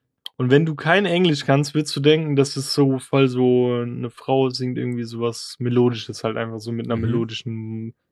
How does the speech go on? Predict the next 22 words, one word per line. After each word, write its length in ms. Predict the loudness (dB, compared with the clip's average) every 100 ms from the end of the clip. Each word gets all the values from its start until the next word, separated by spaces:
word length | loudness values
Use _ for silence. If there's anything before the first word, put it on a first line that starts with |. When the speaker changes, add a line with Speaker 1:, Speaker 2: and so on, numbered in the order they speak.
| _ _ -12
Speaker 1:
Stimme 680 | 4 6 8 6 6 6
und 320 | 4 4 0 -4
einem 200 | -6 -4
Beat 380 | -2 -2 -2
und 120 | -2 0
so. 380 | 2 2 0 -4 _ _ _ _ _
Und 140 | 4 6
ich 180 | 6 6
höre 240 | 6 6
so 140 | 6 4
auf 180 | 4 -6 -4
den 120 | -4
Text 280 | -4 -10 -8
und 100 | -4
denke 100 | -4
mir 40 |
so, 120 | -6 -10 _
„Digga, 240 | -6 -2 -2
über 260 | -2 -4
was 380 | -4 -6 -6 -4
singt 340 | 2 4 2 -2 _
die?“ 300 | -4 -4